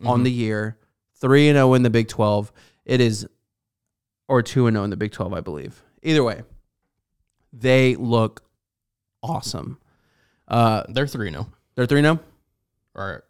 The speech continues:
Speaker 2: yeah, two and oh. Sorry, I was looking at
Speaker 1: Yeah,
Speaker 2: Kansas State.
Speaker 1: yeah,
Speaker 2: Excuse
Speaker 1: yeah,
Speaker 2: me.
Speaker 1: yeah, you're good. Uh, yeah, I mean, two and oh in the Big twelve, and, you know, you're beating ranked opponents on the road. That's huge.
Speaker 2: Yeah.
Speaker 1: Uh,
Speaker 2: I, I, I think they might be the best team in the Big twelve.
Speaker 1: I still think it's Kansas State.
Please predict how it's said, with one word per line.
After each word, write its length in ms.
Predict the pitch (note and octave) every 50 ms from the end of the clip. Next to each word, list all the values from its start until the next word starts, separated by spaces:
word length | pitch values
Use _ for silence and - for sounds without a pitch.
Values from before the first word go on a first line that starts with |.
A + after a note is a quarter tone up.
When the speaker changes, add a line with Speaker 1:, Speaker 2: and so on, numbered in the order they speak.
| _ _ _ _ _ _ _ _ -
Speaker 2:
yeah, 100 | G2+ G2+
two 220 | - - A#2 G#2
and 80 | D#2+ C#2+
oh. 80 | C#2
Sorry, 220 | - - A2+ G#2 G#2
I 20 |
was 100 | G2 -
looking 140 | C3 A#2 A2
at 60 | A2+
Speaker 1:
Yeah, 60 | G#2+ A2+
Speaker 2:
Kansas 260 | A#2+ G#2 G#2+ - -
State. 80 | A2+ A2
Speaker 1:
yeah, 80 | F2 D2
Speaker 2:
Excuse 260 | B1+ - - - -
Speaker 1:
yeah, 60 | -
Speaker 2:
me. 100 | - - -
Speaker 1:
yeah, 200 | - G2+ G#2+ A#2+ - _ - - _
you're 120 | - C3 A#2+
good. 240 | A#2 G2 A2+ - _ - - - - _ -
Uh, 400 | - D3+ D3 C#3 B2+ A#2 A2 - - - _ _ _
yeah, 320 | _ C#3 C#3 C3 A2 G#2+ A#2 - - _ _ _ _ -
I 80 | C#3
mean, 160 | C3+ C3+ B2
two 160 | - - E3 F3
and 80 | F3
oh 60 | E3+
in 60 | E3+ E3
the 60 | D#3
Big 140 | D#3+ D3+ C#3+
twelve, 480 | - D#3 D3 D3 D3+ D3 C#3+ C#3 - _ _ _ _ -
and, 420 | B2+ B2 A#2 A2+ A2 A2 A2 - _ _
you 160 | C3+ C3 C3
know, 60 | C3
you're 180 | B2 B2+ C#3 C3+
beating 300 | B2+ C#3 C#3 D3 C#3 B2+
ranked 220 | B2+ B2 A#2+ -
opponents 380 | A#2+ - C3 B2+ B2+ B2 A2+ F#2+
on 160 | F#2+ A#2 A#2
the 80 | A2
road. 320 | G2+ G2 G#2+ A2+ A#2 A2+ A2+
That's 160 | F#2+ - -
huge. 400 | - - F2+ - - - - - _ _ _ _ _ _
Speaker 2:
Yeah. 200 | D#2+ E2 - - - - _ _ _ _ _ _
Speaker 1:
Uh, 340 | A#2+ B2 A#2 A2+ A2+ G#2+ - - _ _ _ _ _ _ _
Speaker 2:
I, 60 | -
I, 40 | - _ - -
I 60 | - -
think 200 | - C#3+ C#3+ C#3
they 100 | C3+ A2
might 160 | A2+ B2 B2
be 80 | B2
the 80 | A2+ G2+
best 240 | - G#2+ A2+ - -
team 140 | - G#2+ A2+
in 40 | -
the 60 | -
Big 160 | - - -
twelve. 420 | - - - D#2+ - - - _ _ _ _ _ _ _ _ _ -
Speaker 1:
I 60 | C3
still 220 | A#2+ - - C#3+ C3+
think 200 | - D#3 C#3+ C3
it's 120 | C3 -
Kansas 300 | - - B2+ A#2+ A2+ G#2+
State. 320 | - - A2 G2 D#2 -